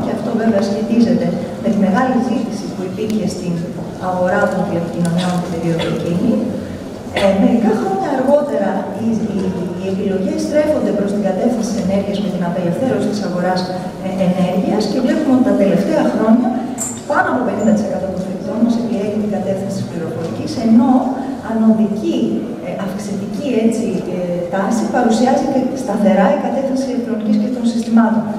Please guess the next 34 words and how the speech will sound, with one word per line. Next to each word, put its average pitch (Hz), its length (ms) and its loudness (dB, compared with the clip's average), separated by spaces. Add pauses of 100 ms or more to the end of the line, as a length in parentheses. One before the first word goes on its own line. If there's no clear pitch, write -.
(280)
τα 190 120 -2
τελευταία 180 480 -2
χρόνια. 170 320 -4 (360)
Επομένως, 247 300 2 (100)
αυτό - 120 -2 (100)
θα 339 100 0
ήθελα 349 240 0
να - 80 0
το 233 120 0
συσχετίσω - 520 0
και 247 120 2
με 240 100 6
το 214 100 2
γεγονός 202 320 4 (120)
ότι 202 200 0
η - 80 -2
σχολή 202 400 -2
δεν - 100 0
είναι - 200 -2
τυχαία 233 440 2 (640)
διαχρονικά 196 760 0 (480)
η - 100 -4
κορυφαία 196 480 4
επιλογή 180 460 -2
για 170 140 -2
τους 175 100 -6 (100)
αρίστους. 170 460 -4 (520)
Νομίζω 247 440 4 (180)
ότι 240 160 2 (140)
σχετίζεται - 640 0
και 254 120 0
με 240 120 6
τις 240 160 4
επαγγελματικές 208 640 4